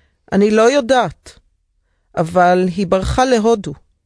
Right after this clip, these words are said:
לגור עם קבוצה של אנשים מיוחדים,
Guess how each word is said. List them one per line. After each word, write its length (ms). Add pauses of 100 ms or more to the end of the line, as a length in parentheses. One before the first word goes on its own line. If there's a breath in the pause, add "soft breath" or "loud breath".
(600)
לגור 440
עם 100
קבוצה 380
של 280
אנשים 420
מיוחדים, 640